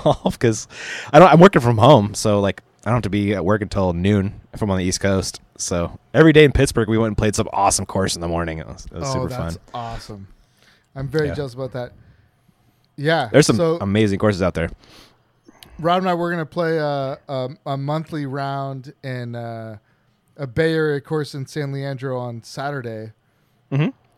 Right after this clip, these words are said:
Speaker 2: I wonder if Corey will come. I know, like, the Sh-, Sean Jack, Sean Mercy come out and play.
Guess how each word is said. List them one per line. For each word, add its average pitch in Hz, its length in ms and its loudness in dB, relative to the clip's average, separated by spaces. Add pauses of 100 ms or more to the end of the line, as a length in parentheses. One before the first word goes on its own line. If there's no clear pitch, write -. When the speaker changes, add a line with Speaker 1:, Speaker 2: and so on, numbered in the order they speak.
(260)
Speaker 2:
I 131 40 -14
wonder 185 180 -6
if 185 120 -10
Corey 220 260 -4
will 165 100 -8
come. 170 180 -8
I 156 120 -4
know, 185 220 -2
like, 147 380 -6 (100)
the 143 140 -8
Sh-, - 140 -16 (120)
Sean 175 460 -4
Jack, 160 240 -4
Sean 147 280 -8
Mercy 147 320 -8
come 147 200 -10
out 143 160 -8
and 135 100 -18
play. 131 480 -8